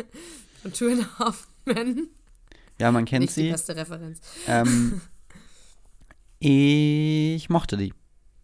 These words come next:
Speaker 1: Mhm.
Speaker 2: Ich finde, dass die eine weitere Figur ist, die auf den ersten Blick so wirkt, als wäre nicht alles schwarz und weiß, sondern
Speaker 1: Mhm.
Speaker 2: die, ähm, zieht,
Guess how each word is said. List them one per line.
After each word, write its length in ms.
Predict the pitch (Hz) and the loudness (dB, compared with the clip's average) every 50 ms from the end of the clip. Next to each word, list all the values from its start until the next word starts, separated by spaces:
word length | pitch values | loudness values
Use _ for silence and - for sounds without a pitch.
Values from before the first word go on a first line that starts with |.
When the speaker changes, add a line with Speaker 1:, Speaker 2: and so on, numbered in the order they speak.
| _ - - _ _ _ _ _ _ _ _ _ _ _ _ _ _ - | _ -20 -20 _ _ _ _ _ _ _ _ _ _ _ _ _ _ -18
Speaker 1:
Mhm. 260 | 180 175 190 220 262 - - - | -16 -16 -16 -16 -18 -20 -18 -12
Speaker 2:
Ich 140 | - - - | -12 -8 -4
finde, 680 | - - 254 - - 123 135 131 123 120 117 113 120 - - - _ _ _ _ _ _ - - _ _ _ _ - | -2 0 0 2 2 2 0 0 0 0 0 -2 -4 -8 -12 -20 _ _ _ _ _ _ -20 -20 _ _ _ _ -6
dass 640 | - 110 107 107 101 - - - - - - - _ _ _ - - - - - - - - _ _ _ _ _ _ - - | -4 -2 -2 -2 -2 -4 -6 -8 -8 -8 -10 -14 _ _ _ -20 -20 -20 -20 -20 -20 -20 -20 _ _ _ _ _ _ -20 -16
die 220 | - - 110 113 117 | -8 -6 -2 0 2
eine 220 | 117 113 107 101 | 2 2 2 2
weitere 380 | 104 107 113 117 - 131 117 117 | 2 2 2 2 0 -2 -6 -6
Figur 380 | - - 104 - 117 120 123 | -6 -8 -6 -2 0 2 2
ist, 180 | 123 123 - - | 2 0 -4 -4
die 140 | 110 107 104 | -6 -4 -2
auf 220 | 101 101 101 - | -2 -2 -4 -4
den 260 | - - 110 101 98 | -4 -4 -4 -4 -4
ersten 460 | - - - 113 117 - - 117 107 95 | -4 -2 -2 -2 -2 -2 -4 -6 -4 -4
Blick 260 | 104 104 104 - - | -2 -4 -4 -4 -6
so 300 | - 104 104 101 92 95 | -2 -2 0 0 0 0
wirkt, 300 | 104 98 98 - - - | -2 -2 -2 -2 -6 -8
als 240 | - - - - - | -8 -8 -8 -6 -4
wäre 140 | 104 104 | -2 -2
nicht 340 | 98 95 95 - - - - - | -2 -2 -2 -4 -8 -12 -14 -10
alles 520 | - - 104 98 95 95 - - - - - | -6 -4 -2 -2 -2 -4 -6 -8 -10 -10 -10
schwarz 400 | - - 101 95 98 - - - | -6 -2 -2 -2 -2 -4 -6 -8
und 140 | 98 - - | -8 -6 -2
weiß, 500 | - - 104 143 151 - - - - - - - - _ _ _ _ _ _ - - _ - - - - - - | 0 0 2 0 0 -2 -6 -10 -12 -16 -20 -20 -20 _ _ _ _ _ _ -20 -20 _ -20 -20 -20 -20 -20 -16
sondern 300 | - - 107 101 104 104 | -8 -4 -2 0 0 0
Speaker 1:
Mhm. 40 | 101 | 0
Speaker 2:
die, 360 | 101 101 101 101 98 98 95 - _ _ _ _ - - - | -2 -2 -2 -2 -2 -2 -4 -6 _ _ _ _ -20 -18 -10
ähm, 420 | - 98 98 95 92 92 92 92 - - | -6 -4 -4 -4 -4 -6 -8 -10 -10 -10
zieht, 320 | - - - - - - | -12 -12 -12 -12 -16 -18